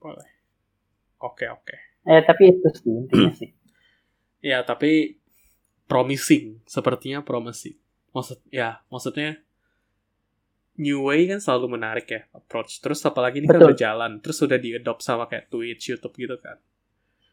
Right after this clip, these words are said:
Speaker 1: Ya, berarti
Speaker 2: Hmm.
Speaker 1: mereka sendiri ngelihat value-nya. Gitu.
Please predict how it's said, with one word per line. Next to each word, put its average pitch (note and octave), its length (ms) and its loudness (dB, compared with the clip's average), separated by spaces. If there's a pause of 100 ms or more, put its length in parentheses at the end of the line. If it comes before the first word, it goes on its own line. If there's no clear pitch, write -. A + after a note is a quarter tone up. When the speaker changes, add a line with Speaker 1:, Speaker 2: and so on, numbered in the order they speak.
(160)
Speaker 1:
Ya, - 80 -16
berarti A#2 320 -4
Speaker 2:
Hmm. - 80 2
Speaker 1:
mereka - 160 0
sendiri B2+ 400 -8
ngelihat A#2 320 -10 (160)
value-nya. A#2+ 640 -10 (960)
Gitu. B2+ 380 -20